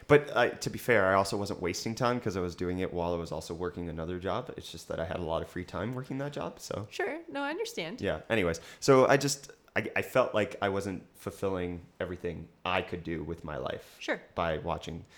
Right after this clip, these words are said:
Speaker 1: Anyways, so that's, that's why I jumped into YouTube in the first place. But then it became more, like, it just slowly started gaining momentum. And I think, I don't know if we've said this on the podcast before, but, like, the, the moment where you were finally like,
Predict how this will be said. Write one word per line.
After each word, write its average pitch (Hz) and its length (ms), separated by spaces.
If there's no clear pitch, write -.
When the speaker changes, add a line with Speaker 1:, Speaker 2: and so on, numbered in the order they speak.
Speaker 1:
Anyways, 80 320
so - 280
that's, 104 300
that's - 300
why 101 140
I 92 60
jumped 92 400
into 95 300
YouTube 87 380
in 71 80
the 71 60
first - 380
place. 82 240
But - 140
then 87 140
it 78 100
became 87 640
more, 95 460
like, 101 300
it 110 120
just - 240
slowly 120 380
started 101 420
gaining 92 320
momentum. 82 600
And 101 100
I 101 40
think, 104 380
I 104 80
don't 107 140
know 107 60
if 101 100
we've 101 100
said 92 220
this 90 160
on 90 100
the 85 60
podcast 87 480
before, 87 280
but, 82 140
like, 87 200
the, 101 240
the - 80
moment 110 460
where 101 120
you 98 260
were 98 140
finally 92 500
like, 85 300